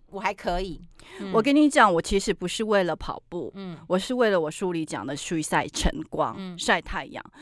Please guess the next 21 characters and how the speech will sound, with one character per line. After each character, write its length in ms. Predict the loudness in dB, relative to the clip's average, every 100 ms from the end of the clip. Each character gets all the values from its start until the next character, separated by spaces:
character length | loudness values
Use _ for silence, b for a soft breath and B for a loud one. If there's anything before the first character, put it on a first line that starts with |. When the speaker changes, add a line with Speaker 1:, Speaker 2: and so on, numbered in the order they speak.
| -16
Speaker 1:
嗯。 80 | -2
Speaker 2:
因 120 | 2
为 40 |
我 380 | 2 2 -2 -2
会 160 | 2 2
希 280 | 2 -2 2
望 180 | 2
我 100 | 2
要 160 | 0 -2
睡 260 | -2 -2 -2
得 140 | -8
好。 340 | -6 -8 -8 -12
Speaker 1:
嗯。 240 | -12 -12 -12 -8
Speaker 2:
每 180 | 2 2
天 240 | 4 4
晒 240 | 6 4 4
晨 300 | 2 0 4
光 340 | 8 8 8
哦， 80 | 6
就 120 | 4
是 280 | 0 0